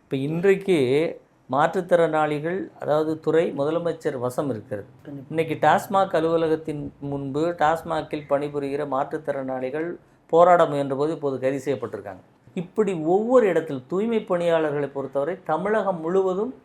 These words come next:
Speaker 1: அவர்கள் தொடர்ந்து போராடிக்கிட்டு இருக்காங்க. சென்னையில நீங்க போராட்டத்தை இரவோடு இரவாக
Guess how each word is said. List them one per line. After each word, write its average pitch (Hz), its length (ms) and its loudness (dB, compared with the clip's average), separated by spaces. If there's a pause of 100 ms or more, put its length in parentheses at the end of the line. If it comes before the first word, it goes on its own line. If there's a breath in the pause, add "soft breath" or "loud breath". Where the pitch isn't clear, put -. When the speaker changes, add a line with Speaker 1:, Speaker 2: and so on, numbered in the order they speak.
(180)
Speaker 1:
அவர்கள் 156 380 2
தொடர்ந்து 165 360 0
போராடிக்கிட்டு 139 440 2
இருக்காங்க. 113 400 -10 (260 soft breath)
சென்னையில 160 560 0
நீங்க 151 460 -6 (200)
போராட்டத்தை 160 560 0
இரவோடு 160 420 2
இரவாக 147 520 0